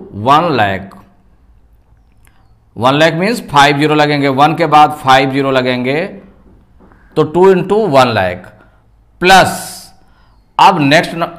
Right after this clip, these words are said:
डिजिट है, नेक्स्ट डिजिट आपकी क्या है? फ़ाइव है, तो फ़ाइव की प्लेस वैल्यू क्या होगी? तो फ़ाइव कहाँ पर है? वंस, टेंस, हंड्रेड, थाउजेंड,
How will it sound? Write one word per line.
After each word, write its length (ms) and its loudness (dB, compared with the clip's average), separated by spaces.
डिजिट 320 -2
है, 320 0
नेक्स्ट 240 -2
डिजिट 300 -4
आपकी 240 -2
क्या 160 2
है? 120 6
फ़ाइव 420 2
है, 480 -6
तो 100 -2
फ़ाइव 440 2
की 120 2
प्लेस 300 0
वैल्यू 240 0
क्या 160 2
होगी? 220 2
तो 120 -4
फ़ाइव 320 0
कहाँ 160 4
पर 180 2
है? 120 0
वंस, 400 0
टेंस, 280 -4
हंड्रेड, 440 -2
थाउजेंड, 420 0